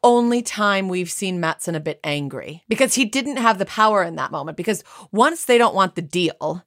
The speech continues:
is there much that he can do? There was, like, an F C C comment or something like that.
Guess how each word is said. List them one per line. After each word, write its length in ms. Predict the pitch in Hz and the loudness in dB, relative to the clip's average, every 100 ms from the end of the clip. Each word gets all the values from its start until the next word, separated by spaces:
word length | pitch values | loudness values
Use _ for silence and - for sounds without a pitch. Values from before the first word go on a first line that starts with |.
| - | -6
is 120 | 202 | 2
there 120 | 233 | 2
much 280 | 226 233 - | 4 2 -2
that 120 | 247 | -8
he 180 | 220 226 | -6 -6
can 240 | - 220 185 | -2 -2 0
do? 420 | 165 180 185 269 | 2 4 4 4
There 100 | 254 | -2
was, 140 | 220 | 0
like, 140 | 226 220 | 0 -2
an 100 | - | 0
F 160 | 196 208 | 0 0
C 340 | - - 202 | -4 -4 -6
C 420 | 185 - 208 202 202 | -4 -6 -6 -6 -8
comment 520 | - 220 220 226 226 | -6 -4 -2 -2 -4
or 60 | |
something 240 | 214 214 202 | -6 -4 -2
like 160 | 190 | -2
that. 160 | 175 160 | 0 0